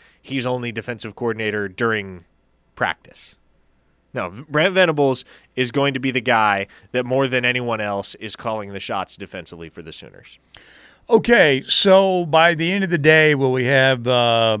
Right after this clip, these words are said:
Speaker 2: more recruiting news?
Speaker 1: I would venture to guess you will have more recruiting news, and it will be positive news.
Speaker 2: And, uh, you're saying that Jaden Gibson is announcing tomorrow, though, right? So
Speaker 1: Yes.
Speaker 2: you're thinking
Speaker 1: That is the current plan.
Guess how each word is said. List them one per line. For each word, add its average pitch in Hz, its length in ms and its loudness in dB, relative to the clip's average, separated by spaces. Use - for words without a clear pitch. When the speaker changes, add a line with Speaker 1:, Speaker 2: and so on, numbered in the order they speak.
Speaker 2:
more 143 360 0
recruiting 147 400 -2
news? 147 420 -4
Speaker 1:
I 98 360 0
would 95 420 -6
venture 117 340 -6
to 139 80 -6
guess 131 320 -4
you 117 100 -6
will 113 120 -2
have 113 240 -2
more 123 240 -4
recruiting 139 400 -8
news, 147 260 -6
and 110 140 -6
it 117 80 -10
will 123 100 -6
be 120 160 -6
positive 101 560 -8
news. 82 480 -14
Speaker 2:
And, 135 720 2
uh, 123 340 2
you're 135 160 -4
saying 147 280 0
that 135 80 -2
Jaden 139 400 0
Gibson 143 340 -4
is 117 160 -6
announcing 117 360 -4
tomorrow, 117 360 -2
though, 87 140 -6
right? 110 420 -4
So 113 200 0
Speaker 1:
Yes. 110 100 -4
Speaker 2:
you're 117 100 -4
thinking 127 380 -6
Speaker 1:
That 143 160 2
is 151 120 -2
the 147 80 -4
current 175 300 -4
plan. 95 320 -8